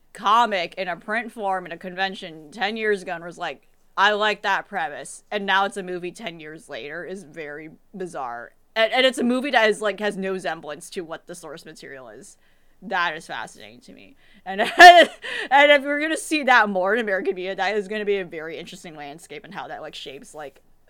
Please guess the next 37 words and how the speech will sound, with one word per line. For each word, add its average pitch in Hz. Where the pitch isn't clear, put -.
more 175
of 165
that 147
stuff. 151
Like, 175
you 185
know, 165
we, 175
we're, 202
we're 240
seeing 254
that 226
stuff 208
with, 202
yeah, 254
like, 170
webtoons 175
and 156
line 147
webtoons 165
and 135
I 185
don't 190
know. 156
I 190
think 202
it, 202
it, 214
very 208
interesting 190
moment 139
r-, 180
r-, 170
going 165
on 139
here, -
but 147